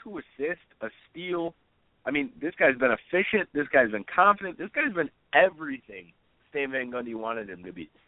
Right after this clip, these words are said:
Is, is this because of the, the switch of systems and he's just gonna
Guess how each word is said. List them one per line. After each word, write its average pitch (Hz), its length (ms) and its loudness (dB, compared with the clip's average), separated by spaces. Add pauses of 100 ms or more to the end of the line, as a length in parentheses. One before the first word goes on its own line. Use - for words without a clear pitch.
(560)
Is, 143 160 4 (120)
is 120 220 2
this 180 140 4 (100)
because 190 380 4
of 175 80 -2
the, 117 280 2
the 107 80 0 (160)
switch 160 260 -6
of 113 80 -10 (140)
systems 170 480 2
and 110 80 0
he's 104 180 -2
just 135 200 -2
gonna 113 160 -2